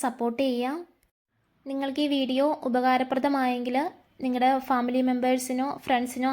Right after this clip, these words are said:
ആർക്കെങ്കിലും ഒരാൾക്ക് കൂടി ഈ വീഡിയോ ഒന്ന് ഷെയർ ചെയ്ത് കൊടുക്കണേ. നിങ്ങൾക്കിത് കാണുമ്പോൾ തന്നെ മനസ്സിലാവും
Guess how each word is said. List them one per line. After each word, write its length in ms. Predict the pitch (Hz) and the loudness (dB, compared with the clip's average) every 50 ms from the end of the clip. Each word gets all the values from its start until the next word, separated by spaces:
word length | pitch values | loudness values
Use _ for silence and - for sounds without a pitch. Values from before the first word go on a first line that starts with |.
| 262 247 | 0 0
ആർക്കെങ്കിലും 440 | 233 233 233 254 247 254 262 294 277 - 262 | -2 -2 -2 -2 -2 0 0 -2 0 0 0
ഒരാൾക്ക് 320 | 262 269 269 269 269 277 262 254 | 2 2 2 2 2 0 0 0
കൂടി 160 | 247 240 254 247 240 | 0 0 0 -2 -2
ഈ 20 | 254 240 240 | -2 -2 -2
വീഡിയോ 180 | 240 254 254 254 247 | -2 0 0 0 0
ഒന്ന് 120 | 240 262 247 - | -2 -4 -4 -2
ഷെയർ 200 | 254 220 220 220 233 | -2 0 0 0 0
ചെയ്ത് 140 | 240 240 254 247 | 0 0 0 0
കൊടുക്കണേ. 400 | 240 233 233 233 233 226 254 294 330 359 349 - - - - - - - - - _ _ _ _ _ _ _ _ _ _ _ _ _ _ _ - - | 0 0 -2 -2 -2 -2 -2 -2 -4 -6 -10 -14 -20 -20 -20 -20 -20 -20 -20 -20 _ _ _ _ _ _ _ _ _ _ _ _ _ _ _ -10 -8
നിങ്ങൾക്കിത് 400 | 294 277 269 254 254 285 269 311 311 311 - | -6 -4 -4 -4 -2 0 0 0 0 0 0
കാണുമ്പോൾ 360 | 277 247 240 247 247 262 277 285 | 0 0 0 -2 -2 -2 0 0
തന്നെ 160 | 294 277 285 277 | 0 2 2 2
മനസ്സിലാവും 560 | 277 254 254 254 254 - 254 247 247 254 262 | 2 0 0 -2 -2 -2 0 0 2 0 0